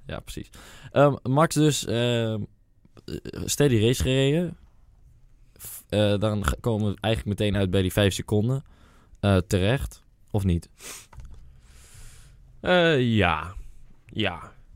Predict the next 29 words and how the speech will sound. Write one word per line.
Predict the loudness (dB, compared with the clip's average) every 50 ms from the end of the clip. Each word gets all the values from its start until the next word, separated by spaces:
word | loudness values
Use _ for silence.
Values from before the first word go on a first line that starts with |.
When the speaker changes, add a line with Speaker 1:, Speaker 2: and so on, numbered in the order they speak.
| -20 -20 -20 -20 -20 -20 -20 -20 -20 -16 -6
Speaker 2:
Ja. | 0 0 0 0 0 -4 -12 -20 -20 -20 -20 -18 -8 -2
Speaker 1:
Ja. | 0 2 2 2 0 -2 -6 -8
Speaker 2:
Ja. | -4 -2 -2 -2 -2 -6
Speaker 1:
Ja. | -14 -12 -10 -10 -10 -10 -10 -8
Speaker 2:
Ja, | -4 0 2 2
ik | 2
vind | 0
hem | 0 -2
wel | -2 -2
terecht. | -2 -4 -4 -6 -6 -6
Ja, | -2 0 0 0 0 -2
ja, | -2 0 2 2
je | 0 0 0
kan, | 0 -2 0 0 0 2
ehm, | 2 4 4 4 4 2 2 2 0 -2 -6 -8 -12 -16 -18 -18 -18 -18 -16 -16 -16 -16 -16 -16 -16 -16 -16 -16 -16
eh, | -16 -14 -12 -10
ik, | -12 -8
ik | -4 -2 0 -2 -2 -4 -12 -6
had | -2 0 2 2 4
zelf | 4 4 4 4
verwacht | 2 2 0 2 2
dat | 0
het | -4 -4
een | -2
drive-thru | 0 2 2 4 2 0 -2 -6 -8 -6
zou | -6 -4
worden | -4 -4 -6 -6
eigenlijk. | -6 -6 -6 -4 -2 0 2 4
Speaker 1:
Mhm. | 4 2